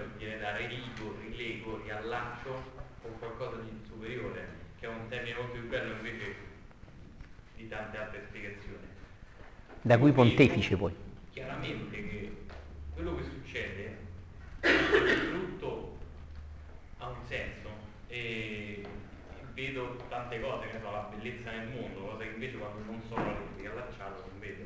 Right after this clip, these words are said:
Speaker 1: E questo è il momento in cui c'è Virgilio. Quando Virgilio va via è come invece un momento in cui io non ho questo legame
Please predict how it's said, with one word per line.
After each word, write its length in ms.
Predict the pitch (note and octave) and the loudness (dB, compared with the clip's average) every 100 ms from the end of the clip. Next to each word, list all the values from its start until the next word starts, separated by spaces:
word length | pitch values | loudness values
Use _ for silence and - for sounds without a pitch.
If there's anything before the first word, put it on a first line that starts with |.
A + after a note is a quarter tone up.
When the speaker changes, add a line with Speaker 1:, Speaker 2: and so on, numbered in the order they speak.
| - - - - - - - - - - - - - - - - - - - - | -10 -12 -12 -12 -14 -16 -14 -14 -14 -14 -14 -14 -14 -14 -16 -12 -12 -12 -14 -12
Speaker 1:
E 120 | D3+ C#3+ | -10 -2
questo 260 | G3 F#3 | 0 0
è 40 | C#3+ | 0
il 60 | |
momento 320 | C3 C3+ C3+ | 0 -2 -2
in 100 | C3 | -4
cui 180 | B2+ A#2+ | -4 -6
c'è 100 | A2 G#2 | -6 -6
Virgilio. 640 | G#2+ F#2+ - F#2 F#2+ G2 - - - | -8 -8 -10 -10 -8 -8 -10 -10 -4
Quando 520 | - - C3+ B2+ - | -2 0 0 0 -2
Virgilio 560 | A2+ - A2 - A#2+ A2 | -6 -8 -8 -6 -6 -4
va 180 | A2 - | -4 -4
via 440 | G#2 G2 G2+ G2+ - - | -6 -6 -8 -8 -8 -4
è 240 | C3+ C#3+ | -2 0
come 200 | F#3 B2+ | -2 0
invece 280 | D3+ D#3+ B2 | -2 -2 -4
un 80 | B2 | -4
momento 340 | E3 F#3+ - C3 | -4 -6 -6 -6
in 180 | - | -6
cui 140 | A#2 A2+ | -4 -2
io 260 | B2 A2+ G#2+ | -2 -2 -4
non 180 | A2 | -4
ho 160 | A2+ G#2 | -2 -4
questo 240 | G2+ - | -6 -8
legame 520 | G2 G#2+ G2+ - B2+ | -8 -4 -4 -4 -8